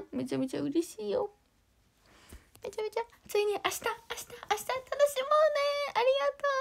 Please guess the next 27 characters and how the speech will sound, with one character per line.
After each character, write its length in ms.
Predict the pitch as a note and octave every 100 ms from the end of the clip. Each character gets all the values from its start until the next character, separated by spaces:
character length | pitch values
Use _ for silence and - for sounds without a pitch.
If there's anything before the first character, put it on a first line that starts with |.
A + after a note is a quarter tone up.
| C5+ C5
朝 60 | B4+
か 180 | B4+ B4+ A#4+ A#4+ A#4 _ _ _ _ _ _ _ _ _ _ _ _ - _ _
ら。 60 | D4
は 0 |
い。 160 | C#4 - _
あ 80 | -
り 100 | D4+
が 100 | G4
と 100 | G4+
う 20 | F4+
ご 120 | F4
ざ 140 | F4
い 40 | F4+
ま 140 | F#4+
し 80 | A#4
た、 100 | G4
皆 300 | E4+ E4+ G#4
さ 160 | G#4 F4
ん。 100 | - _ _ _ _ _ _ _ _ _ _ _ _ _ _ _ _ _ _ _ _ _ _ _ _ _ _ _ -
ま 140 | C4 C4
た 200 | D#4+ D#4+
明 60 |
日。 720 | D#4+ - D#4 D4+ D4+ D4 - - _ _ _ _ _ _ -
ま 120 | B3+
っ 100 | C#4+ - -
た 100 | E4+
ね。 840 | D#4+ D#4 D#4 D4+ D4+ D4+ D#4 G4